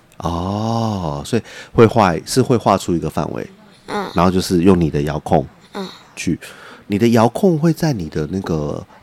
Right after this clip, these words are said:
Speaker 1: iPad 上面的界面画出一个摇杆吗？
Speaker 2: 嗯，会。
Speaker 1: 你，所以会有像十字键啊，还有攻击的钮跟对应的音效嘛，对不对？
Speaker 2: 嗯。
Speaker 1: 嗯，真的，真的是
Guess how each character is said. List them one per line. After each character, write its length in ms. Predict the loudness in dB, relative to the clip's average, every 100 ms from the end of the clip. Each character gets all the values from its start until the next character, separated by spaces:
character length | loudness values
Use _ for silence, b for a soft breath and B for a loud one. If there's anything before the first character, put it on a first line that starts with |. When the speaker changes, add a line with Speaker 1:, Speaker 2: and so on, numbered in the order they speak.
| -2
Speaker 1:
iPad 340 | 0 0 -2
上 160 | -2 -2
面 140 | 0
的 40 | 0
界 260 | 2 2
面 200 | 4 2
画 220 | 2 0
出 160 | 0 -2
一 60 | -2
个 120 | -2
摇 180 | -2 -4
杆 220 | -6 -8
吗？ 120 | -8 -14 -18 B B B B
Speaker 2:
嗯， 100 | -12 -10
会。 380 | -10 2 2 2 _ -4
Speaker 1:
你， 160 | -4 -4 0
所 160 | 4
以 240 | 6 4 4
会 140 | 8
有 140 | 8 6
像 220 | 2 0
十 180 | -2 -4
字 180 | -4
键 260 | -2 0 0
啊， 160 | -2 0
还 100 | 0
有 80 |
攻 260 | 2 4 2
击 180 | 0 -6
的 100 | -8
钮 280 | -6 -6 -6 -12 _
跟 280 | 0 2 2
对 220 | 6 6
应 120 | 6
的 80 | 0
音 240 | -4 -6
效 220 | -6 -6 -6
嘛， 160 | -6
对 100 | -6
不 60 | -6
对？ 100 | -8 -10 -12
Speaker 2:
嗯。 140 | -14 B B -20 -20 -20 -20 -20 -20 -20 -20 -20 _ _ _ -20 -20 _
Speaker 1:
嗯， 100 | -20 -20 _ _ _ _
真 180 | -2 -2
的， 60 | 0
真 180 | -2 0
的 40 |
是 180 | 0